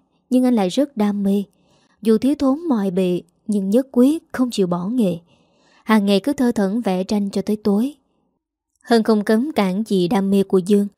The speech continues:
nhưng anh lại bắt cô phải thay anh, nuôi dưỡng cho đam mê của chính anh, nên cô mới mệt mỏi như bây giờ. Hân làm kế toán ở một công ty kỹ thuật, lương không thấp, nhưng có cả trăm thứ để chi, nên thành ra cũng có của ăn của để.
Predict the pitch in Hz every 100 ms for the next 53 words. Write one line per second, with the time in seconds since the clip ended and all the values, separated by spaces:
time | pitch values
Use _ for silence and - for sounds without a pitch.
0 | _ _ _ 254 254 262 220 190 254 -
1 | 240 214 190 190 220 220 214 220 190 _
2 | 233 262 262 208 190 262 277 247 254 247
3 | 247 190 170 226 294 247 214 - _ _
4 | - 233 226 254 294 294 202 185 190 175
5 | 226 269 220 220 190 160 170 _ _ _
6 | _ _ _ _ _ _ _ _ _ 226
7 | 220 196 175 233 233 214 214 269 359 -
8 | - 202 208 185 202 190 196 190 180 170
9 | 190 165 _ _ _ _ 202 202 190 202
10 | 175 220 254 _ _ _ 196 196 196 277
11 | 208 185 - 240 233 233 262 311 180 170
12 | 214 202 - _ _ - 247 240 214 190
13 | 226 226 226 196 175 220 269 269 190 185
14 | 190 175 180 180 175 208